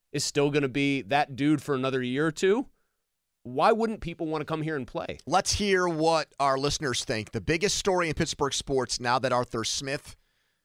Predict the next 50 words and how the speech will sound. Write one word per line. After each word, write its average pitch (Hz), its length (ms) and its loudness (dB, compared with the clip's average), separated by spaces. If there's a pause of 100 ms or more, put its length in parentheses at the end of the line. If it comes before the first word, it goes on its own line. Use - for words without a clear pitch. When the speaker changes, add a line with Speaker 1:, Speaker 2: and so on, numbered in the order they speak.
(300)
Speaker 2:
is 123 140 0
the 131 60 -4
Steelers' 131 420 0
O 123 140 -2
C 165 320 -2
and 139 100 -2
Ron 117 220 -2
Cook - 220 -8
has 139 120 -4
announced 123 300 -2
his 120 160 -2
retirement 139 580 -2
is 123 180 -2
Jake 135 280 -2
Gensel's 123 420 -2
future. 107 460 -4 (580)
And 113 280 0
the 113 260 0 (1500)
second 190 360 0
half 170 140 2
of 170 60 -2
the 147 60 -4
Penguin 151 340 -2
season 127 360 -2
starts 120 360 -2
tonight 110 220 -2
against 104 240 -4
Winnipeg. 101 440 -4 (140)
Four 151 260 0
one 143 180 0
two, 151 160 -2
nine 127 200 -2
two 127 220 0
eight, 117 120 0
nine 113 180 -2
three 113 200 -4
seven 107 320 -2
zero. 104 280 -2
Scott 147 400 0
is 120 120 -4
in 123 60 -8
the 113 60 -6
South 120 280 0
Hills 117 320 -4
to 120 60 -8
lead 104 180 -6
us 98 140 -4
off. 98 160 -2
Hello, 120 160 0
Scott. 107 340 -2